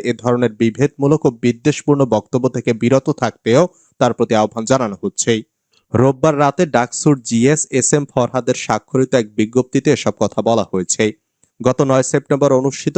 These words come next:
ডাকসু নির্বাচনে আটাশ পদের তেইশটিতে জিতেছে ইসলামী ছাত্র শিবির সমর্থিত প্যানেল ঐক্যবদ্ধ শিক্ষার্থী জোট ডাকসু নির্বাচনের এমন ফলাফল নিয়ে সম্প্রতি একটি টক শোতে অংশ নিয়ে কিছু মন্তব্য করেন ফজলুর রহমান।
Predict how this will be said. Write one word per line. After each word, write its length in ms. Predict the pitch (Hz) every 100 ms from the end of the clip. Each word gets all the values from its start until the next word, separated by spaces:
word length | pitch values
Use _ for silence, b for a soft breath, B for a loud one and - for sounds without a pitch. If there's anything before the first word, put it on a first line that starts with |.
| 170
ডাকসু 340 | 113 110 - 135
নির্বাচনে 640 | 117 110 120 120 139 143 170
আটাশ 340 | - 113 131 127 -
পদের 300 | 120 113 143 -
তেইশটিতে 520 | - 135 - - 151 151
জিতেছে 520 | 113 110 104 - 131 170 - _ _ _ -
ইসলামী 440 | 139 - 156 160
ছাত্র 340 | - 123 - 131
শিবির 320 | - 127 127
সমর্থিত 500 | - 120 117 - 117 113
প্যানেল 340 | - 110 135 165
ঐক্যবদ্ধ 560 | 113 120 - 127 127 123 143
শিক্ষার্থী 540 | - 113 - 101 104
জোট 280 | 95 107 156 _ _ _ _ -
ডাকসু 380 | 113 127 - 165
নির্বাচনের 640 | 151 135 143 143 151 170
এমন 220 | 143 117 123
ফলাফল 480 | - 120 117 - 131 120
নিয়ে 160 | 135 165
সম্প্রতি 500 | - 117 - 131 151
একটি 200 | 117 117 -
টক 180 | 123 113
শোতে 260 | - - 131 -
অংশ 260 | 113 113 - 131
নিয়ে 220 | 101 104 156 b b -
কিছু 220 | 127 131
মন্তব্য 400 | 110 107 120 127
করেন 260 | 120 113 110 -
ফজলুর 420 | 131 - 101 92
রহমান। 360 | 90 101 104